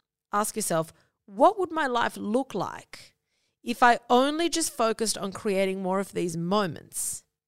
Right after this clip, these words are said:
and what could change? Because so much would change. Firstly, your perspective would change. Your, you know how I said where you're looking, when you pull out and you're looking at the little, like, ant city, it's like these superficial things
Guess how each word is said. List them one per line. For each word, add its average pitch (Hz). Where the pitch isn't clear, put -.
and 185
what 214
could 175
change? -
Because 277
so 330
much 240
would 160
change. -
Firstly, 359
your 214
perspective -
would -
change. -
Your, 214
you 214
know 240
how 233
I 202
said 196
where 175
you're 170
looking, 170
when 165
you 156
pull 180
out 151
and 151
you're 156
looking 156
at 98
the -
little, 147
like, 139
ant 151
city, 147
it's -
like 233
these 240
superficial 240
things 247